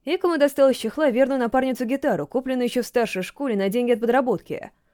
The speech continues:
Он размял пальцы и заиграл одну из любимых песен. «Эй, выруби музон!» — прервал его сердитый вопль из-за стены. Икума немедленно убрал пальцы со струн.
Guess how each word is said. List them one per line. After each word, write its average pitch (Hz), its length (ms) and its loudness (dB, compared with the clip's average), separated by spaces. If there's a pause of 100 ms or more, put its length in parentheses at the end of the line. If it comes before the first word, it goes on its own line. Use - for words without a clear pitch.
(260)
Он 233 200 0
размял 208 380 2
пальцы 226 380 0
и - 20 0
заиграл 208 380 2
одну 262 140 0
из 233 100 0
любимых 254 320 -2
песен. - 460 -6 (380)
«Эй, 233 440 2
выруби 247 480 6
музон!» — 294 640 0 (340)
прервал 233 360 2
его 311 160 0
сердитый 240 360 0
вопль 240 260 2
из-за 233 120 0
стены. - 480 -6 (340)
Икума 403 360 0
немедленно 269 420 0
убрал 254 260 2
пальцы 247 280 0
со 247 140 0
струн. - 340 -8